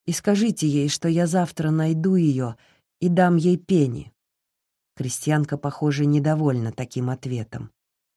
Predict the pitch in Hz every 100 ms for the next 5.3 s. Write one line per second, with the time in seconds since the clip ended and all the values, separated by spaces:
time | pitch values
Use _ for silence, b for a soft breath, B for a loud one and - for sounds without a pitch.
0 | _ - 143 156 147 139 151 156 151 -
1 | 156 147 160 147 151 160 175 165 147 107
2 | - _ _ _ _ _ _ 139 143 -
3 | 147 151 147 143 139 156 - 160 151 143
4 | 123 127 - - 151 139 143 135 170 185
5 | 147 - 123